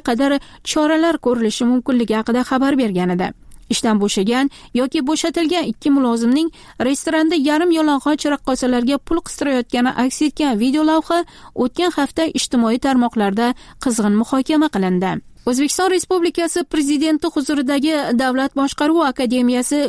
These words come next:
Guliston hududiy filialining ismi aytilishini istamagan o'qituvchisining Ozodlikka aytishicha, mulozimlar tarmoqda o'zidan axloq qo'riqchisi yasab olganlar tarafidan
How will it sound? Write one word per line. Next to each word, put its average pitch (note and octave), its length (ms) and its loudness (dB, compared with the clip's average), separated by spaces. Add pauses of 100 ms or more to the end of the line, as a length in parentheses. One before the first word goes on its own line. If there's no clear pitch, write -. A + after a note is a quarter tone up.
(120)
Guliston C4 500 0
hududiy D4 460 0
filialining B3+ 580 2 (380)
ismi C#4+ 280 2
aytilishini E4+ 560 0
istamagan D4 540 0
o'qituvchisining C#4 640 0 (200)
Ozodlikka B3 520 -2
aytishicha, D#4 520 -2 (300)
mulozimlar A#3+ 520 0 (100)
tarmoqda D4+ 460 0 (220)
o'zidan C4+ 500 0 (140)
axloq E4 320 -2 (100)
qo'riqchisi D#4+ 520 -2
yasab C#4+ 260 -2
olganlar C#4+ 500 2
tarafidan B3 640 0